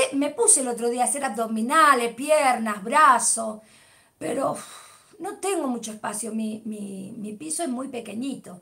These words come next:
Tengo mucha terraza, pero el, el, el piso es muy pequeñito. Estamos mi marido y yo. Qué bueno, Olivia, qué buena, muchas gracias y me verás.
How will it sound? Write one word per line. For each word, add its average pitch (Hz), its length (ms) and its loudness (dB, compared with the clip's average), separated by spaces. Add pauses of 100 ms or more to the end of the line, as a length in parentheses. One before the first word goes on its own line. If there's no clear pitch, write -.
(260)
Tengo 277 280 -4
mucha 359 440 -2
terraza, 311 640 0 (320)
pero 233 160 -8
el, 214 100 -8 (180)
el, 214 340 -10
el 185 560 -12
piso 277 260 -2
es 226 60 -6
muy 330 200 -6
pequeñito. 190 760 -10 (1040)
Estamos 294 380 -6
mi 240 140 -4
marido 240 400 -6
y - 20 -8
yo. 190 400 -6 (1700)
Qué 285 120 -14
bueno, 254 360 -6
Olivia, 220 520 -8
qué 233 140 -18
buena, 240 340 -12
muchas 226 400 -12
gracias 226 380 -14
y 220 40 -10
me 214 180 -8
verás. - 840 -14